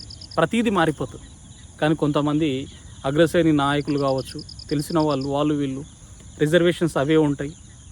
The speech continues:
అనే విధంగా అంటున్నారు. కాబట్టి పాపం ఆశావాహుల్లో ఖర్చు పెట్టుకోవడానికి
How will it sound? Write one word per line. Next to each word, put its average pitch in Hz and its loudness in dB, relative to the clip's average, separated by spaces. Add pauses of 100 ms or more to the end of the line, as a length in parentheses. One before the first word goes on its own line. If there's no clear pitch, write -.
(760)
అనే 151 2
విధంగా 151 2
అంటున్నారు. 139 -4
కాబట్టి 127 -8 (160)
పాపం 143 -2
ఆశావాహుల్లో 139 -4 (380)
ఖర్చు 143 -4
పెట్టుకోవడానికి 135 -4